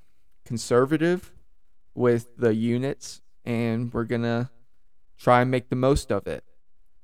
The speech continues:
I might end up playing some more stuff, so if you wanna get the inside scoop of what, uh, my final plays are, just text me. So let's get to it. Like I said last week,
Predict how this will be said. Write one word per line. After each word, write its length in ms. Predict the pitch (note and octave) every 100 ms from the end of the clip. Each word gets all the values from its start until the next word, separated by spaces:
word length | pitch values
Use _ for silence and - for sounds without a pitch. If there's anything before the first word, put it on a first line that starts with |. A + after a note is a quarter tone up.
| -
I 60 | A#2+
might 320 | A#2 A#2+ A2+
end 200 | B2 A#2+
up 180 | A#2 -
playing 300 | B2+ A#2+ A#2
some 200 | - A2+
more 220 | A2+ A#2+
stuff, 380 | B2 - D#3 F3
so 240 | - A#2+ A2
if 140 | G#2
you 100 | A#2
wanna 420 | A#2 A2+ A#2 A2+ A#2 - - -
get 200 | A#2+ -
the 140 | A2+ -
inside 680 | A#2+ A#2 - A#2 A2+ A2 A2
scoop 380 | - C3+ C3 B2+
of 160 | G#2
what, 300 | A2+ A2+ - - - - -
uh, 360 | A2+ G2+ G2 G2+ -
my 140 | - A2
final 460 | - A#2+ A#2 A2
plays 440 | A2+ - A#2+ B2+ B2+
are, 280 | D3+ E3 - - - - - - - - - - - - - - - -
just 220 | A#2 -
text 320 | - A2+ -
me. 220 | D3+ E3+ - -
So 480 | - - G#2+ G#2+ C3 - - -
let's 220 | A#2+ A#2
get 260 | C3 C3 -
to 200 | D3+ D#3
it. 140 | A2+ - - - - -
Like 260 | - A#2+ A2+
I 100 | B2
said 400 | B2 - C3+ B2+
last 360 | B2+ C#3 C#3+ -
week, 300 | A2+ -